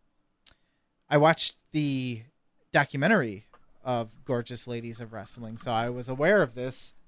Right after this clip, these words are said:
because of that, but I did not know of it before that. So I watched, um, I watched the first episode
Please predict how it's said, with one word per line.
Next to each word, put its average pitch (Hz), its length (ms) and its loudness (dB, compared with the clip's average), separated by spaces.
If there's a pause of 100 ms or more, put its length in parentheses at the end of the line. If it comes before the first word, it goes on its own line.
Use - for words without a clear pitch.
(260)
because 139 320 0
of 117 140 -8
that, 151 400 6 (300)
but 147 120 4
I 139 60 6
did 165 200 2
not 135 280 6 (140)
know 131 260 2
of 120 120 -4
it 127 160 -4
before 170 340 2
that. 107 300 -10 (420)
So 156 300 10
I 143 180 6
watched, 160 520 6
um, 139 500 4 (300)
I 151 80 4
watched 190 300 4
the 196 80 -6
first 196 320 -2
episode 143 500 -2